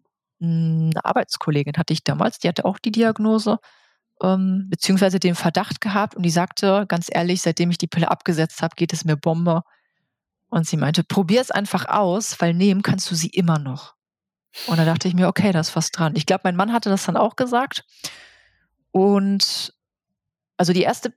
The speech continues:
Periode, die ich hatte, ist echt des Todes gewesen. Also die war richtig, richtig furchtbar. Aber danach wurde es tatsächlich nach und nach immer besser, muss ich sagen. Da war ich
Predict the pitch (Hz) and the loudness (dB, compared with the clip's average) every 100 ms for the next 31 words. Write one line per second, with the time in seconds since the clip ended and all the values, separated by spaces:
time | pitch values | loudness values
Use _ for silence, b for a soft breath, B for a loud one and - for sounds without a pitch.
0 | _ 247 233 226 214 208 - - 233 - | _ -2 2 2 2 0 -2 -2 -2 -2
1 | 202 185 - - 220 240 - 220 208 226 | -4 -2 -2 0 2 2 0 0 2 0
2 | 226 180 170 170 165 220 214 - - 208 | -2 -4 -4 -2 0 -2 -6 -6 -4 -4
3 | - 180 - 180 208 - 233 - - _ | -2 -6 0 -2 -2 -2 0 0 -6 _
4 | _ - _ _ _ 180 165 170 165 214 | _ -20 _ _ _ -2 0 0 -2 -2
5 | - 214 208 202 - 208 - 202 - 196 | 0 0 0 -4 -2 -2 -2 -4 0 0
6 | 214 208 202 196 - 196 190 175 - - | 0 -2 0 -2 0 0 2 2 0 -4
7 | 143 156 147 - 139 139 156 B B - | -6 -6 -4 -2 -2 -2 -6 B B -2
8 | 151 156 165 240 - 302 - - | 0 2 2 2 0 -2 -2 0